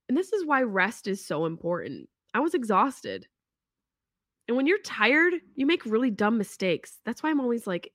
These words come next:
"Has the pilot slept and did the surgeon take a nap today?" Please prioritize your sleep. If you're someone whose job is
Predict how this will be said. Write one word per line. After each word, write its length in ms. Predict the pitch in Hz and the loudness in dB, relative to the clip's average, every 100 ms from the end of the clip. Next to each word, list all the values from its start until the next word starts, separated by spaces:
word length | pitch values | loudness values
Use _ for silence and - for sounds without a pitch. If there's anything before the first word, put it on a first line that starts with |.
| _ _ _ _ _ _ _ _ - | _ _ _ _ _ _ _ _ -6
"Has 220 | 214 208 | -4 -4
the 100 | 202 | -6
pilot 480 | - 208 220 254 233 | -4 -2 0 0 -4
slept 480 | - 208 269 - | -8 -2 -2 -4
and 160 | - 190 | -8 -8
did 140 | 185 | -8
the 80 | 180 | -8
surgeon 460 | 175 - 185 185 180 | -8 -4 -4 -4 -6
take 220 | 180 165 | -4 -6
a 60 | 156 | -6
nap 280 | 113 - | -8 -8
today?" 380 | - - 95 - _ _ _ _ _ _ - | -12 -16 -16 -18 _ _ _ _ _ _ -8
Please 320 | 294 311 349 | 0 0 0
prioritize 760 | - 302 262 247 247 247 202 202 | 0 4 6 6 4 4 2 0
your 100 | 185 | -4
sleep. 440 | - 190 160 _ _ _ _ _ _ _ _ _ _ - | -6 -8 -8 _ _ _ _ _ _ _ _ _ _ -14
If 120 | 208 | -8
you're 100 | 185 | -8
someone 400 | - 254 262 285 | -4 2 2 4
whose 140 | 226 | 0
job 340 | - 214 220 214 | 2 4 4 4
is 220 | 196 - | -2 -4